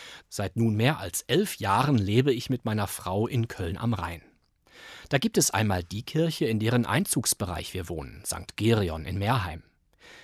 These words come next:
Hier engagiere ich mich, besuche immer wieder die Gottesdienste.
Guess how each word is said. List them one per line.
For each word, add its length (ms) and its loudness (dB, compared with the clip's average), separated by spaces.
Hier 260 4
engagiere 540 4
ich 200 -2
mich, 400 0
besuche 400 2
immer 340 0
wieder 220 -4
die 80 -8
Gottesdienste. 760 -6